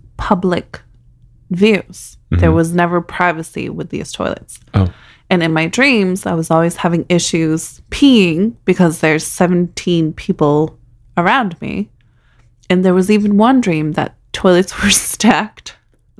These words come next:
Speaker 1: They were, like, this wall, picture a wall with, like, you know those walls that people have pictures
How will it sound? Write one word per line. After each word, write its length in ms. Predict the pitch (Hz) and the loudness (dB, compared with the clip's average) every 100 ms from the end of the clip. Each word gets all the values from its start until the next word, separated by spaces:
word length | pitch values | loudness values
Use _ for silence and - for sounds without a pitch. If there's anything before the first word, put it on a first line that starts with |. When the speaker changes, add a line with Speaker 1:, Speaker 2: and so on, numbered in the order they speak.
| - | -2
Speaker 1:
They 100 | 220 | 0
were, 100 | 190 | 2
like, 200 | 196 190 196 | 0 -2 0
this 240 | 196 - | -2 2
wall, 280 | 202 185 175 | 2 4 2
picture 320 | - 180 202 | -4 -4 2
a 100 | 208 | 4
wall 460 | 185 170 160 170 180 | 4 4 4 2 2
with, 180 | 180 | -2
like, 260 | 165 156 156 - - - - | -2 -2 -4 -16 -18 -14 0
you 80 | 196 | 2
know 140 | 190 | 4
those 240 | 190 185 | 4 0
walls 300 | 196 170 175 | 0 0 0
that 120 | - - | -4 -6
people 220 | 170 170 | -4 -2
have 180 | 165 185 | -2 -4
pictures 720 | - 180 - 160 156 160 - | -6 -6 0 2 4 2 -4